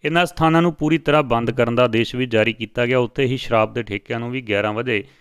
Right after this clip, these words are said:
ਪੂਰੀ ਤਰ੍ਹਾਂ ਬੰਦ ਕਰਨ ਦੇ ਆਦੇਸ਼ ਦਿੱਤੇ ਗਏ ਹਨ। ਅਗਰ ਇਹਨਾਂ ਲਾਗੂ ਕੀਤੇ ਗਏ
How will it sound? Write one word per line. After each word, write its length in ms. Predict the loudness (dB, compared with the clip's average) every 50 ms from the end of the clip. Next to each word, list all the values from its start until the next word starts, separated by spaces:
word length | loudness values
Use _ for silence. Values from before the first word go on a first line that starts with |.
| _ _ _ _ _ -2
ਪੂਰੀ 200 | 2 4 4 4
ਤਰ੍ਹਾਂ 240 | 2 2 2 2 2
ਬੰਦ 280 | 2 2 0 0 0 0
ਕਰਨ 260 | 0 0 0 0 0
ਦੇ 100 | 0 0
ਆਦੇਸ਼ 420 | -2 0 -2 -2 -2 -2 -4 -6 -6
ਦਿੱਤੇ 380 | -6 -4 -6 -6 -4 -4 -4 -2
ਗਏ 160 | -2 -2 0
ਹਨ। 300 | 0 0 0 0 0 -4 -8 _ _ _ _ -20 -20 _ _ _ _ 0
ਅਗਰ 300 | 0 2 4 2 2 0 -2 -6 -20 -20 -8 -2 0
ਇਹਨਾਂ 260 | 2 4 4 4 6
ਲਾਗੂ 340 | 6 6 4 6 4 2 2
ਕੀਤੇ 360 | 4 2 0 2 2 0 2 4
ਗਏ 220 | 4 2 2